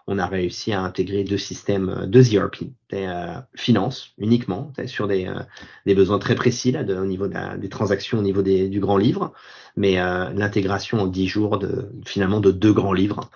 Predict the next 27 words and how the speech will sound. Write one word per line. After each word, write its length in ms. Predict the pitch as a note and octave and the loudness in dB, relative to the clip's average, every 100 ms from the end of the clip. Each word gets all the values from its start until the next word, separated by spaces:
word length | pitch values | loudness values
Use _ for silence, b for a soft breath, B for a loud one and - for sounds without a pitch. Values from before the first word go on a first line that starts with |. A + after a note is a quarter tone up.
| B B - | B B -2
pour 140 | F2 | 0
offrir 260 | F2+ - G2 | 0 0 0
une 80 | |
vision 260 | F2+ F2+ G2 | 0 -2 -4
transversale 640 | - F#2+ F2+ F2+ - G2+ | -2 -6 -6 -6 -4 -2
à 240 | F#2+ F#2+ F2+ | -2 -6 -6
ce 40 | |
deuxième 280 | F2+ F2 E2+ | -6 -6 -10
client. 260 | - F#2 - _ - | -10 -12 -14 _ -2
Ça, 160 | A2 | 0
c'est, 200 | - G2+ | 2 2
euh, 260 | F#2 F#2 F2 B B B B B | 4 0 -2 B B B B B
ça, 80 | G#2+ | -2
je 60 | G2+ | 0
pense 160 | G#2+ | 0
que 80 | - | 0
c'est, 320 | F#2+ F#2+ F#2+ | 0 2 2
euh, 500 | F#2+ F#2 F#2 F#2 F2+ - | 2 0 -2 -4 -6 -6
ça, 160 | - | -8
c'est 140 | - F#2 | -6 -4
des, 240 | G2 F#2 | -2 -2
un 100 | F#2+ | 0
exemple, 440 | F#2+ F2+ G2+ G2 - | 0 0 -2 -2 -2
euh, 180 | F#2 F#2+ A2+ B B B B - | -4 -4 -10 B B B B -6
euh, 320 | F2+ E2+ F2 | -4 -2 -2
très 180 | - - | -2 0
concret. 400 | G#2 - - | 0 0 -4